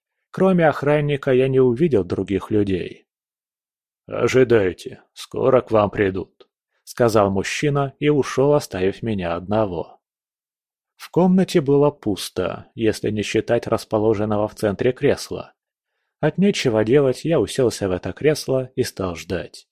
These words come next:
Сквозь высокие окна проникал яркий солнечный свет, но по какой-то причине здесь было прохладно. Вскоре в комнату зашел мужчина с длинными седыми волосами.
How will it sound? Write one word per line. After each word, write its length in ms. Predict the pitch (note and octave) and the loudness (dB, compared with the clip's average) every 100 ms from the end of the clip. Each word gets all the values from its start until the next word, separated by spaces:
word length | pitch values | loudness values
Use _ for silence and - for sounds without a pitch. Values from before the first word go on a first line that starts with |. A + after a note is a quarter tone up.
| _ _ _ _ | _ _ _ _
Сквозь 380 | - - G#2 - | -10 -4 -2 -2
высокие 580 | G#2+ - A2+ - G#2 G#2 | -4 0 -2 -2 0 2
окна 340 | C3+ - A#2+ | 0 -2 -6
проникал 500 | A#2 A2+ G#2+ - A#2+ | -4 -4 -4 -2 -4
яркий 420 | G2+ C3 - B2+ | -2 -4 -2 -6
солнечный 560 | A#2+ - A2 G2 G2+ F#2+ | -4 -2 -4 -4 -6 -8
свет, 480 | - A#2 C#3 C3+ _ _ _ - | -4 0 0 -2 _ _ _ -8
но 200 | C#3+ E3 | -2 -2
по 160 | D#3+ E3 | -2 -2
какой-то 460 | D#3+ - D3 C#3+ | -2 2 2 2
причине 560 | C3+ C#3 C3+ - A2 B2+ | -2 -2 -2 -4 -2 -2
здесь 300 | F#2+ F#2 F2 | -2 -6 -4
было 280 | E2+ F#2 F2+ | -2 -2 -2
прохладно. 880 | - G2 - A#2+ A#2 F2 E2+ - _ _ _ _ _ _ _ _ _ _ _ | -4 -4 -2 0 0 -2 -12 -16 _ _ _ _ _ _ _ _ _ _ _
Вскоре 460 | - - - F#3 F#3 | -14 -8 -2 2 2
в 80 | - | 2
комнату 440 | D3+ D3 C3+ C3+ | 0 0 2 2
зашел 380 | A#2 - B2 G#2 | 2 0 0 2
мужчина 600 | F#2+ - - D3+ C#3+ C3+ | -2 -6 -2 -2 0 -2
с 40 | |
длинными 520 | F#2+ G#2+ D3+ D3+ D3 | 0 0 0 0 -2
седыми 460 | C#3+ D3 G#2+ F#2 F#2 | 0 2 2 0 -2
волосами. 920 | F2 F#2+ F#2+ - G#2 F2 E2+ - - | 0 2 0 0 -4 -4 -8 -12 -18